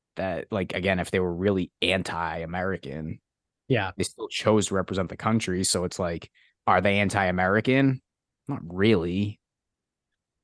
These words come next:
Speaker 1: They're anti-American on a couple values or a couple opinions.
Speaker 2: Yeah, it's like they're, but a lot of it is, like, street cred, right? That's why most people, that's, I, I, that's why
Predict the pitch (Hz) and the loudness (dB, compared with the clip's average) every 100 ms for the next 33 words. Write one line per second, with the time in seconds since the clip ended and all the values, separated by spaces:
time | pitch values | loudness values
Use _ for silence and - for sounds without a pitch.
0 | _ _ - 104 113 107 107 98 104 107 | _ _ -2 4 4 4 4 4 4 4
1 | 101 104 92 82 - 92 82 - 85 95 | 4 2 0 -4 -6 -6 -8 -8 -2 2
2 | 117 95 90 101 95 87 90 - 110 90 | 4 2 0 0 0 -2 -2 -2 -2 -4
3 | 87 87 - - 113 101 82 95 107 - | -6 -6 -4 0 2 2 0 -2 -2 -2
4 | - - _ - 147 120 110 - 135 120 | -4 -10 _ 4 6 6 2 4 4 4
5 | 135 139 135 139 135 135 139 143 - 175 | 4 6 8 8 8 6 4 0 4 8
6 | 175 165 156 156 170 156 147 147 139 156 | 8 8 8 8 6 6 6 6 4 2
7 | 143 139 - 170 143 - 110 95 110 131 | 2 0 -2 -2 -2 -4 -8 -6 0 2
8 | 135 143 160 151 143 135 131 - 135 135 | 4 4 6 6 6 4 2 0 0 0
9 | 120 110 107 - _ _ _ _ - 170 | 0 -2 -6 -10 _ _ _ _ 0 2
10 | - - - _ - - _ - 170 170 | 2 -2 -4 _ -18 -18 _ 4 6 8
11 | 165 180 | 6 8